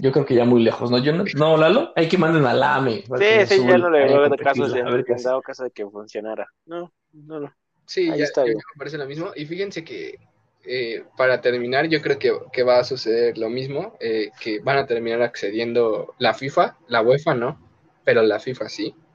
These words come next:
Speaker 3: Va, va a terminar accediendo, va a terminar, porque estos clubes yo creo que también se saben varios trapos sucios de la fifa. Entonces, van a empezar ahí los chantajes, van a empezar ahí, van a terminar accediendo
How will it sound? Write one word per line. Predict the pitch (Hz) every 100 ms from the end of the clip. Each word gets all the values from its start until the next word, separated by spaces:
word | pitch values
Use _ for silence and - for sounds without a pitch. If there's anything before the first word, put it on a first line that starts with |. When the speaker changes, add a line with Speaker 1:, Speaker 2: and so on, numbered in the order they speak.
| _ _ _ _ _ 117
Speaker 3:
Va, | 117 113
va | 120 120 120
a | -
terminar | 113 110 110
accediendo, | 113 - 104 104 120 131 156 - _ _ _ 123
va | 123 120
a | 120
terminar, | 135 123 113 113 110
porque | 123 117 117 - _ _ _
estos | 135 143 165
clubes | - 151 160
yo | 135
creo | 131 139
que | 127
también | - 120 120
se | 127
saben | 131 127
varios | 123 120 -
trapos | 123 - 107
sucios | 107 110 113
de | 117
la | 131
fifa. | 180 - - _ _ _ _ _
Entonces, | 120 120 120 120 123 113 - _ _ _ _ 117
van | 117
a |
empezar | 127 110 110 120 120
ahí | 110 110
los | 101
chantajes, | - 110 123 147 147 147 139 139 131 123
van | 120 113
a |
empezar | 110 113 - 117
ahí, | 127
van | 143 117
a | 117
terminar | - 104 104 - _ - 113
accediendo | 117 - 143 156 170 160 156 202 320